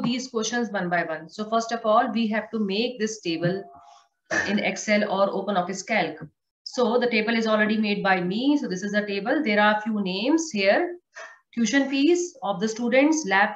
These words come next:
fees, development charges. Now we have to write the formula to find total fees. And total fees will be what? It will be tuition fees plus lab fees plus development charges.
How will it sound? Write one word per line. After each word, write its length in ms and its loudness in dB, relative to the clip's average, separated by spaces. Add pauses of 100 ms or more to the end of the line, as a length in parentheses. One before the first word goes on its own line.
fees, 320 0
development 440 -2
charges. 540 -2 (400)
Now 240 6
we 120 6
have 180 2
to 80 0
write 400 0
the 140 0
formula 560 2
to 160 -4
find 380 -2
total 320 2
fees. 440 -6 (420)
And 280 4
total 420 -4
fees 240 4
will 100 -4
be 120 0
what? 260 0 (240)
It 100 -4
will 140 0
be 120 -2
tuition 380 0
fees 360 4
plus 340 4
lab 220 6 (100)
fees 340 -6
plus 220 2
development 500 0
charges. 540 -2